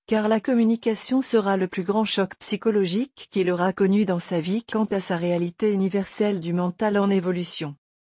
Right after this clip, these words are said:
L'homme ne pourra plus retourner en arrière, sa conscience pouvant enfin saisir concrètement la réalité qui la sous-tend et lui donne expression.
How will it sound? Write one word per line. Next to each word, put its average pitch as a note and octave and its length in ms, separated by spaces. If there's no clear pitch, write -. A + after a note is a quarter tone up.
L'homme A3+ 320
ne A3+ 100
pourra G3+ 320
plus G3+ 220
retourner F#3+ 500
en F#3 120
arrière, F3 580
sa - 220
conscience G#3+ 500
pouvant G#3+ 420
enfin A3+ 340
saisir F#3 440
concrètement F#3+ 640
la F3 100
réalité E3+ 600
qui F#3+ 160
la F3 100
sous-tend B3 440
et A#3 100
lui G3+ 200
donne G#3+ 220
expression. G3+ 640